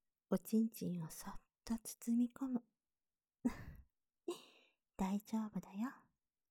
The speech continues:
周りの誰にも見られないから。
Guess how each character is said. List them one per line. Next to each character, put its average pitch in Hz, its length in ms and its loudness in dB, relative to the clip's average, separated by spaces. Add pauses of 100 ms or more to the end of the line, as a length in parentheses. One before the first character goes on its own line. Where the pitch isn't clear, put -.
(680)
周 170 340 0
り 202 120 2
の 196 180 0
誰 180 240 -6
に 202 240 -14
も 226 80 0
見 220 140 -2
ら 214 140 -6
れ 233 100 -4
な 233 100 -6
い - 140 -18
か - 140 -12 (1900)
ら。 - 60 -4